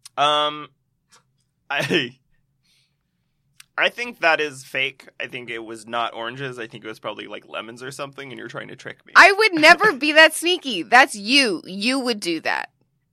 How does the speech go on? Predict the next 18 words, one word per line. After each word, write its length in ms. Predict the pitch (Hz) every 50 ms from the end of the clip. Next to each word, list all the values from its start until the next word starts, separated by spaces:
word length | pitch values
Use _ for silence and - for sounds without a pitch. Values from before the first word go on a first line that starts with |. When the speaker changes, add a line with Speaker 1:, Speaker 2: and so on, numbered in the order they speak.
| _
Speaker 2:
You 220 | - 175 226 247 254 269
are 100 | 294 277
the 100 | 262 247
one 260 | 214 208 196 185 208
who 140 | 220 220 190
would 140 | 190 190
do 160 | 190 196 202 185
that. 160 | 180 165 165
I 60 | 170
would 100 | 175 180
never 180 | 180 180 175 170
do 160 | 165 170 170 160
that 160 | 160 160 -
to 140 | - - 131
you. 220 | 113 110 - - - - _ 131
Speaker 1:
Do 200 | 135 160 165 -
oranges 400 | 160 175 233 - 427 440 - -
float? 420 | - - 110 98 95 - - -